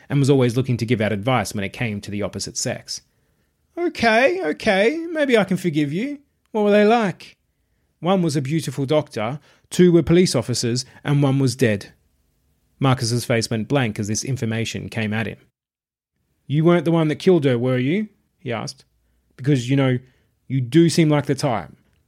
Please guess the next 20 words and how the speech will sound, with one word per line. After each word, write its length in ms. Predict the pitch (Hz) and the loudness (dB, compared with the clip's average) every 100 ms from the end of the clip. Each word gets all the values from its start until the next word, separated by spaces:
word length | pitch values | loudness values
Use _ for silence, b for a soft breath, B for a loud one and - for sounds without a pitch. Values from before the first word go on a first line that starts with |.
| _ _ | _ _
"No," 360 | 113 98 143 220 _ _ | -8 -6 -6 -8 _ _
Henry 240 | - 101 98 | -6 -6 -6
replied. 440 | 104 113 101 - _ _ _ _ _ | -6 -6 -6 -10 _ _ _ _ _
"Good. 260 | - 156 - _ _ _ _ | 2 2 0 _ _ _ _
This 140 | 156 | 0
doctor, 400 | 185 151 120 90 _ | 2 0 -2 -8 _
you 100 | 139 | 2
get 140 | 156 | 4
her 60 | 156 | 4
number?" 380 | 170 185 254 - _ _ _ _ _ | 2 2 0 -2 _ _ _ _ _
Henry 320 | 160 175 175 | 2 4 4
realised 520 | 151 143 135 131 135 | 6 4 4 2 0
then 300 | 117 113 113 | -2 -2 -2
that 160 | 110 117 | -4 -2
no, 400 | 139 147 107 101 | 0 0 0 -2
he 120 | 113 127 | 0 0
hadn't 340 | 110 123 123 | 0 0 -2
gotten 400 | 117 107 107 120 | -2 -2 -2 -4
Meredith's 440 | 101 95 104 - | -2 -4 -4 -4
number, 400 | 131 123 101 - | -2 -2 -2 -6